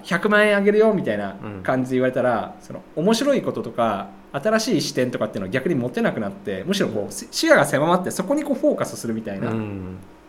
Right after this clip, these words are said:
Speaker 1: 科学的な発見がされているんだけど、なんだけど、結構、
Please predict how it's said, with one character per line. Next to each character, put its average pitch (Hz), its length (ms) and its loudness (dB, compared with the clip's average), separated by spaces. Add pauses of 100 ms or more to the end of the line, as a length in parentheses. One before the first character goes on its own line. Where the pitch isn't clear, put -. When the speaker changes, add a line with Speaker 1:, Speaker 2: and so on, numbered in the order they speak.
(380)
Speaker 1:
科 156 120 0
学 160 160 0
的 160 160 -4
な 147 80 0
発 147 220 0
見 147 120 -4
が 139 80 -2
さ 139 140 -2
れ 123 80 0
て 131 100 -4
い 139 60 0
る 151 80 0
ん 135 100 0
だ 127 80 0
け 147 140 -4
ど、 180 340 2 (920)
な 254 120 4
ん 285 60 2
だ 262 80 2
け 226 80 2
ど、 240 180 6
結 - 200 0
構、 110 300 0